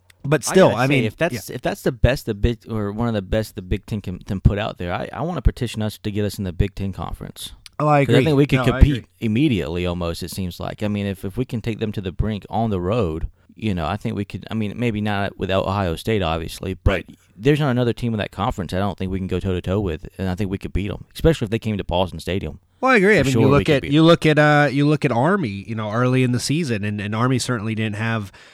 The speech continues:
Speaker 1: you know, the year they wanted, um, you know, but, uh, you know, them, uh, taking Michigan, you know, to the, to the brink there, um, you
Speaker 2: Yeah.
Speaker 1: know, early in the season. So, so yeah, I mean, I, I agree. I mean, we've, we've certainly seen it in, in our bowl matchups with,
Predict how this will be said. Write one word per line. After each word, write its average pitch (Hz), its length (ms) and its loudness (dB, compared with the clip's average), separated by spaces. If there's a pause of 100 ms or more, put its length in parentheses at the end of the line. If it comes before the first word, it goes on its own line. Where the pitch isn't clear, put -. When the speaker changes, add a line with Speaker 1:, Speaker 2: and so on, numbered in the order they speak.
(160)
Speaker 1:
you 120 80 -8
know, 113 80 -2
the 110 120 -4
year 117 220 2
they 123 160 2
wanted, 104 460 0 (100)
um, 107 420 -4
you 107 100 -6
know, 107 120 -4
but, 107 340 -4 (360)
uh, 110 320 -2
you 107 100 -4
know, 113 140 -2
them, 123 400 0
uh, 110 380 0
taking 113 640 0
Michigan, 101 600 0
you 107 100 -4
know, 95 100 -4
to 90 140 -6
the, 95 220 -6
to 85 140 -12
the 87 80 -10
brink 87 340 -10
there, 82 420 -8
um, 90 180 -4
you 98 40 -2
Speaker 2:
Yeah. 82 120 -2
Speaker 1:
know, - 60 -6
early 92 260 -4
in 90 80 -8
the 87 60 -8
season. 87 400 -10
So, 95 380 -8
so 98 140 -12
yeah, 131 240 0
I 101 80 -6
mean, 117 160 -2
I, 135 140 2
I 131 180 0
agree. 123 400 -2
I 101 40 -8
mean, 107 360 -10
we've, 117 280 -8
we've 123 200 -6
certainly 107 320 -4
seen 117 220 -2
it 110 200 -2
in, 98 200 -6
in 104 140 -10
our 98 140 -4
bowl 127 220 2
matchups 117 540 -6
with, 98 200 -8